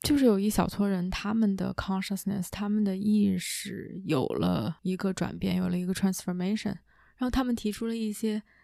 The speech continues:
在当时看来非常 radical、非常不可思议，甚至是非常激进的一些想法，才让整个社会有了一个跃迁，有了一个可以说是革命，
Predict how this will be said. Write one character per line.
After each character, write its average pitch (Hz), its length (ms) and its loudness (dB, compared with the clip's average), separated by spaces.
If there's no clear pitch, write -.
在 247 120 4
当 226 220 4
时 226 120 -4
看 208 220 -2
来 185 100 0
非 220 200 2
常 180 320 0
radical、 190 600 2
非 220 280 2
常 180 340 0
不 233 80 6
可 180 160 2
思 196 220 0
议， 190 100 0
甚 190 140 4
至 185 120 0
是 180 40 -2
非 202 100 6
常 190 300 4
激 208 240 4
进 208 160 6
的 185 80 6
一 185 80 4
些 185 160 4
想 180 280 0
法， - 220 0
才 - 160 4
让 254 240 6
整 170 200 2
个 214 260 4
社 196 360 4
会 190 380 4
有 175 200 4
了 170 80 2
一 175 100 0
个 190 100 4
跃 185 220 4
迁， 190 380 0
有 202 140 6
了 185 80 6
一 190 100 4
个 202 520 2
可 - 160 2
以 - 20 8
说 247 160 4
是 233 80 0
革 - 320 -2
命， 196 260 4